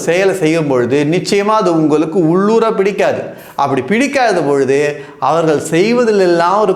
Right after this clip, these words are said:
குறையை கண்டுபிடிப்பீங்க. அவர்களுக்கு கருணையே இல்லாத மாதிரி நீங்களே நினச்சிப்பீங்க. அவர் எதை தொட்டாலும் குற்றம்னு சொல்லுவீங்க. இந்த செயல்பாடு தான் உங்ககிட்ட நடக்குதா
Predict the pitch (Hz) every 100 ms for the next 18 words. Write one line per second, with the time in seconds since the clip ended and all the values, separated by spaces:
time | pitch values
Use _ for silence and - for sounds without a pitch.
0 | 175 175 175 160 151 139 135 127 123 123
1 | 127 - - 147 170 175 143 135 151 160
2 | 196 196 214 214 180 196 190 175 202 180
3 | 202 208 185 160 151 143 123 117 117 104
4 | - - 135 139 131 151 196 196 165 160
5 | 156 202 - 165 - - 143 170 165 127
6 | 117 104 - - - - - 113 151 160
7 | 165 170 196 220 208 190 214 226 190 180
8 | 185 196 165 170 160 160